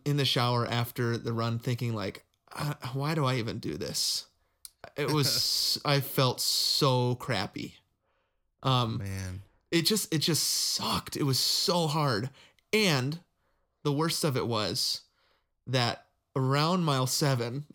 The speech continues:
Speaker 1: I realized I had forgotten to do something super important.
Speaker 2: Uh-oh.
Speaker 1: Um, I,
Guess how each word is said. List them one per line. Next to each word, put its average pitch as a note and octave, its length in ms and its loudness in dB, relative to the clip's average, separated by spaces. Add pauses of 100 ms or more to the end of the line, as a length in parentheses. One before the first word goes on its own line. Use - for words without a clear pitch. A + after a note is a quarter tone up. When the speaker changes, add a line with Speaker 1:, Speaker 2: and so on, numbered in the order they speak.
Speaker 1:
I D3 80 2
realized C#3 440 2
I B2+ 60 2
had B2 100 0
forgotten B2+ 340 -2
to B2+ 80 0
do B2 100 -2
something - 240 -2
super F#3 640 -2
important. C3 540 -2 (580)
Speaker 2:
Uh-oh. F2+ 460 -10 (420)
Speaker 1:
Um, A#2+ 400 0 (180)
I, C3 140 -2